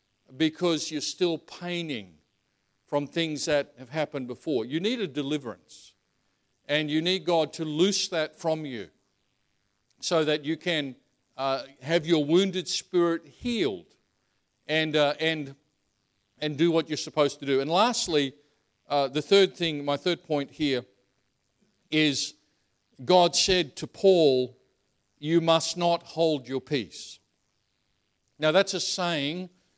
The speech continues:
To hold your peace is to not talk, is to hold in what you were going to say.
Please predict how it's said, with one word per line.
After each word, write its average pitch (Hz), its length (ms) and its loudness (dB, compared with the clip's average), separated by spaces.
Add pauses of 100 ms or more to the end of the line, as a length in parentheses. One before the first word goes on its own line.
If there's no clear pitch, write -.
To 147 100 -14
hold 180 360 2
your 151 120 -2
peace 165 420 0
is 143 180 -6
to 156 160 -2
not 147 280 -4
talk, 110 420 -4 (480)
is 139 200 -2
to 139 120 -4
hold 165 420 0
in 123 380 -2 (640)
what 143 340 0
you 139 120 -4
were 139 80 -2
going 135 300 -2
to 120 60 -12
say. 101 380 -6